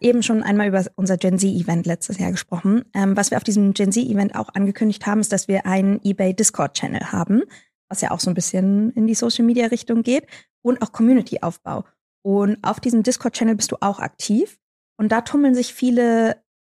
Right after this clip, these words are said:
Händlerinnen und Händler oder die, die es mal werden wollen. Hast du darüber auch Austausch mit, mit anderen über dein eBay-Geschäft oder übers Gründen?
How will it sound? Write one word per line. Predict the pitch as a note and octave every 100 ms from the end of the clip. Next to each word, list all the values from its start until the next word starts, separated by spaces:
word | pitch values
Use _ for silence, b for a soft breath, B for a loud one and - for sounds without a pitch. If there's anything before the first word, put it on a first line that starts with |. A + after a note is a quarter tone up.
| -
Händlerinnen | G3+ B3+ A#3 G#3
und | G3
Händler | G3+ A3+ A#3 A3
oder | G#3+ A3+
die, | G3 A3+
die | A3
es | -
mal | G3 F#3
werden | G3 G3 E3 -
wollen. | - - - _ _ _ _ -
Hast | - G#3+
du | G3+ G3 G3 _ _ _ _ _
darüber | G3 G3+ C4+ C4+
auch | C4+
Austausch | - C#4+ - C#4+ -
mit, | C#4 C#4 _ -
mit | C4
anderen | C4 C#4 D4 D4 -
über | C4 C4 B3+
dein | B3+ B3+
eBay-Geschäft | C4+ C#4 C4 C#4+ D4 -
oder | B3+ C4
übers | B3+ A#3+
Gründen? | - C4 D4